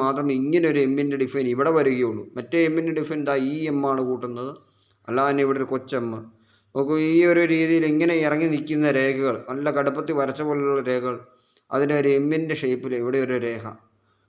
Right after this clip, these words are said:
കണ്ടോ, ഈ ഒരു രീതിയിലും കൈകളിലുണ്ടെങ്കിൽ വളരെയധികം യോഗങ്ങളാണ് ആ വ്യക്തികൾക്ക്. കമ്പ്യൂട്ടർ സംബന്ധിച്ചുള്ള ഫീൽഡ് ആയിക്കോട്ടെ, എന്ത് കാര്യങ്ങളായിക്കോട്ടെ,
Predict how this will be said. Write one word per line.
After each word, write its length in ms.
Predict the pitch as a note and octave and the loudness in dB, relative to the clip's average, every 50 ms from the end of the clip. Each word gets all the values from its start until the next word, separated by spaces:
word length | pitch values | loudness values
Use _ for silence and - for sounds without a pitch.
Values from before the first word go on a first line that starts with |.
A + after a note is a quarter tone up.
| - | -4
കണ്ടോ, 200 | C3+ C#3 C3 B2+ B2+ C3+ C#3+ D#3 | -2 0 0 0 -2 0 0 2
ഈ 20 | E3+ F#3 F#3 | 4 4 4
ഒരു 80 | F3+ F3 E3 E3 | 4 4 4 4
രീതിയിലും 400 | E3+ E3 E3 E3 E3+ E3 E3+ E3+ E3 D#3+ D#3+ - - | 6 6 6 6 4 4 4 2 2 0 -4 -2 0
കൈകളിലുണ്ടെങ്കിൽ 800 | C#3+ D3 D3+ D#3 D#3 D#3 D3 C#3+ C#3+ D3 D#3 D#3 D#3 D#3+ D#3 D3 C3+ | 2 2 4 4 2 2 2 0 0 0 -2 -4 -2 -2 -2 0 0
വളരെയധികം 540 | C3+ C#3 D3+ D#3 E3+ E3 D#3 D#3+ D#3+ D3+ D3 C#3 C3+ C3 | 2 2 2 2 2 2 2 0 0 0 0 0 0 0
യോഗങ്ങളാണ് 580 | C3 C#3 D3+ D#3 D#3 D#3 D3+ C#3+ C#3 C3 C3+ C3+ | 0 0 0 0 0 2 2 2 2 2 2 0
ആ 40 | C3 | -2
വ്യക്തികൾക്ക്. 440 | B2 B2+ C3 C3+ C3 B2 B2+ - - - _ _ _ _ _ _ - | -2 -2 -2 -4 -4 -4 -6 -12 -20 -20 _ _ _ _ _ _ -6
കമ്പ്യൂട്ടർ 340 | C3 C3+ C#3 D3 D3 D3+ C#3+ D3 | -4 0 2 2 2 2 0 0
സംബന്ധിച്ചുള്ള 520 | C#3+ C#3 C#3 C#3+ C#3+ C#3+ C3+ C3+ C#3+ C#3 C#3 B2+ | 0 -2 0 0 -2 -2 0 0 0 0 0 0
ഫീൽഡ് 220 | C3+ C3+ C3+ C3 C3 | 0 -2 0 0 0
ആയിക്കോട്ടെ, 340 | B2+ B2 C3 C3 B2 B2+ A#2+ - - - _ _ - - - - | 0 0 -2 -4 -6 -6 -10 -12 -16 -20 _ _ -20 -18 -6 -2
എന്ത് 300 | C3+ C#3+ E3 F3 F3+ F#3 F3 | 0 2 2 4 4 4 4
കാര്യങ്ങളായിക്കോട്ടെ, 720 | E3+ D#3 D3+ D3+ D3 D3 C#3+ C#3 C3+ - C3 C3 A#2+ B2 | 4 4 4 2 2 2 2 2 2 0 -2 -4 -2 -4